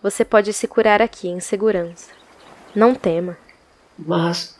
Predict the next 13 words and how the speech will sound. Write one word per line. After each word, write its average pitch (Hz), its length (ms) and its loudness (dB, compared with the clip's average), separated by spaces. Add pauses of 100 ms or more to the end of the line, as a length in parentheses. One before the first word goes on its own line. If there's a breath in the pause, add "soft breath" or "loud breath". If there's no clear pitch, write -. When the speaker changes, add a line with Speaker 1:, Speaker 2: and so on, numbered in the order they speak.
(120)
Speaker 2:
os - 140 -6
meus 180 240 8
amigos 180 600 4
Speaker 1:
Annabeth, 208 680 4
Grover 202 400 4
e 190 80 0
Tyson? 214 580 0 (340)
Speaker 2:
Sim. - 520 2 (1200 soft breath)
Eu 214 80 -6
tenho 240 220 2
que 240 100 0
encontrá-los. 208 720 4
Eles, - 540 2